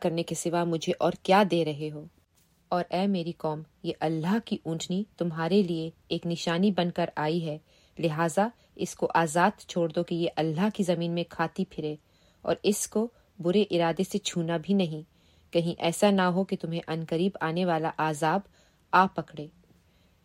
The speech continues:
پھر ہوا یہ کہ انہوں نے اس کو، اس کو مار ڈالا۔ چنانچہ صالح نے کہا کہ تم اپنے گھروں میں تین دن اور مزے کر لو، اس کے بعد عذاب آئے گا،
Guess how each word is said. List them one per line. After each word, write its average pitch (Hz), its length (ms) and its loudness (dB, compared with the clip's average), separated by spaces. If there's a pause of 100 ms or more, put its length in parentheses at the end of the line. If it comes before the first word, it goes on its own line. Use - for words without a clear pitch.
(100)
پھر 190 180 2
ہوا 185 240 4
یہ 175 280 2 (100)
کہ - 160 -8
انہوں 170 240 0
نے 185 180 2
اس - 180 -6
کو، 190 220 -2 (520)
اس - 180 -2
کو 202 140 2
مار 180 280 4
ڈالا۔ 147 340 -4 (360)
چنانچہ 165 420 -4
صالح 170 460 0
نے 196 120 2
کہا 160 340 -4 (360)
کہ 170 160 -2
تم 190 160 0
اپنے 175 300 -2
گھروں 170 220 2
میں 208 160 2
تین 196 220 2
دن 202 160 2
اور 185 240 4
مزے 160 260 2
کر 151 180 -4
لو، 151 180 -6 (360)
اس - 220 -6
کے 165 100 -4
بعد 165 260 2 (240)
عذاب 160 380 4 (100)
آئے 156 240 0
گا، 165 140 -2